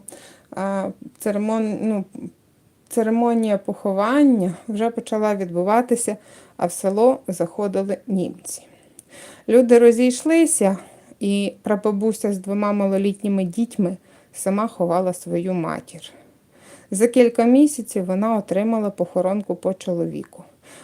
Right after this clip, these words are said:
Ось ця сорочка, це її біль, власне кажучи. Вона її так і називала, е, вдівська. Тут вона вишита не мережкою, вона вишита обманкою.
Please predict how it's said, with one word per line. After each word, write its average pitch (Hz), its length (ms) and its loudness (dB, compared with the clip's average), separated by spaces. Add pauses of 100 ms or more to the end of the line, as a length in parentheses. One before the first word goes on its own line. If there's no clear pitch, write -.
(180)
Ось 262 260 4
ця 262 300 6
сорочка, 262 760 4 (800)
це - 180 2
її 226 760 -2
біль, 180 420 -4
власне - 500 -8
кажучи. - 560 -14 (500)
Вона 277 180 2
її 226 120 4
так 220 280 -2
і 220 40 0
називала, 185 720 2 (520)
е, 190 260 0 (480)
вдівська. 226 640 0 (1300)
Тут 269 260 4
вона 240 240 4
вишита 220 540 0
не 247 200 0
мережкою, 254 720 2
вона 214 260 0
вишита 185 520 -2
обманкою. 254 920 4